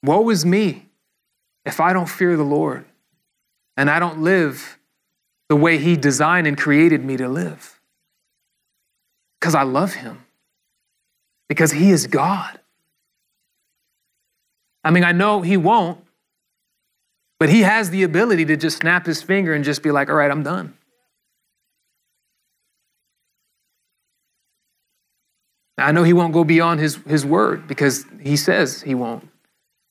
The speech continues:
But remember, everything in this room that we see and know, the neighbor in front, to the left, to the right, behind you,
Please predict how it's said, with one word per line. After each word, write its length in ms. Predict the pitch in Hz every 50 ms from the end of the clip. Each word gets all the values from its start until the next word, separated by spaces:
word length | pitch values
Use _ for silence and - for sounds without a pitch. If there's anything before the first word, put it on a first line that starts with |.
| _ _ _ _ _ _ _ _ _ _ _ _ _ _ _ _ _ _ -
But 120 | 160 160
remember, 580 | 165 165 160 180 208 220 185 139 120 - - _ _ _ _ _ _ _ _ _ _ _ _ _ _ _ _ _ _ _ _ _ _ _ _ _ _ _ _ _ _ _ _ _ -
everything 840 | 202 220 233 202 220 277 262 - - - 247 240 240 240 240 220 -
in 220 | 214 233 233 233 220
this 280 | 233 220 220 - -
room 440 | 180 202 220 202 175 151 139 127 131 135
that 200 | 147 147 - 151
we 120 | 160 160
see 320 | 156 - - 196 196 190
and 140 | 185 180 175
know, 320 | 175 170 151 139 135 139 131
the 240 | 135 135 131 143
neighbor 540 | 147 151 165 185 202 190 208 208 208 202 180 170
in 80 | 156 147
front, 460 | - - 202 208 208 - - _ -
to 100 | - 156
the 80 | 156
left, 260 | 151 170 180 190 185 -
to 60 | 180
the 100 | 160 160
right, 280 | 147 170 175 180 175 147
behind 400 | 147 139 147 175 180 185 185 175
you, 180 | 196 196 196